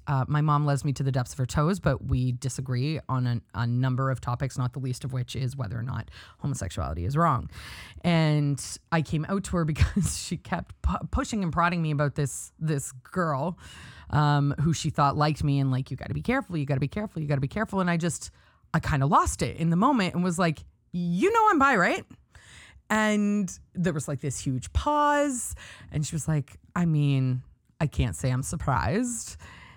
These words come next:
And I was like, "Right. So if she liked me and I liked her, I'd just ask her out and that would be that." Like, trying, if I'm being honest, to shock her. Like, trying to, like,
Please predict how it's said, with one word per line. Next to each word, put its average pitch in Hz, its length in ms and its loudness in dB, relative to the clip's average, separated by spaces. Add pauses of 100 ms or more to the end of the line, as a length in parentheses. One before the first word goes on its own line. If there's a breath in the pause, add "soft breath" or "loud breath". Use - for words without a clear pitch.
(120 loud breath)
And 190 100 2
I 196 40 4
was 180 100 2
like, 175 160 0 (140)
"Right. 196 400 0
So 190 240 2
if 247 100 2
she - 140 -2
liked 240 220 0
me 190 120 2
and 175 100 2
I 170 60 4
liked 165 200 2
her, 170 140 2
I'd 143 120 2
just 143 160 0
ask 131 200 0
her 143 60 2
out 123 120 0
and 139 100 0
that 117 80 -2
would 135 100 -4
be 139 60 2
that." 143 360 2 (360 loud breath)
Like, - 200 2 (120)
trying, 233 720 4
if - 120 -2
I'm 165 140 4
being 165 220 2
honest, 165 800 0
to 147 240 4 (340)
shock - 440 2
her. - 280 -6
Like, 160 240 -2
trying 185 600 2
to, 160 120 -4
like, 127 440 0